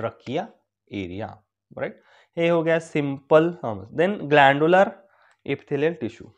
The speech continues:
glandular epithelial tissue, so it is pre-, present in glands, right? It is a, like this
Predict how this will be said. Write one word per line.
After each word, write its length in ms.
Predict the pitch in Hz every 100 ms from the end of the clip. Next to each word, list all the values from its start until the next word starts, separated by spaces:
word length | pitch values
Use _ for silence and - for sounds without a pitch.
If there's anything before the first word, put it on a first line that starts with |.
| -
glandular 500 | 117 123 131 147 156
epithelial 500 | 151 156 - 165 165
tissue, 280 | 165 - 220 226 _ _ _ _ _ _ _ _ _ _ _ _ _ _ _ _ _ _ _ _ _ _ _ _ _ _ - - - _ _ _ _ -
so 300 | 196 214 220
it 100 | 180
is 120 | 190 190
pre-, 440 | 170 175 175 - 156
present 360 | 151 170 160
in 280 | 208 214 123 -
glands, 600 | 117 117 135 127 101 101 - - _
right? 260 | - 190 196
It 120 | 127
is 140 | 131 135
a, 120 | 147 - _ - 131
like 360 | 131 127 - 123
this 140 | 123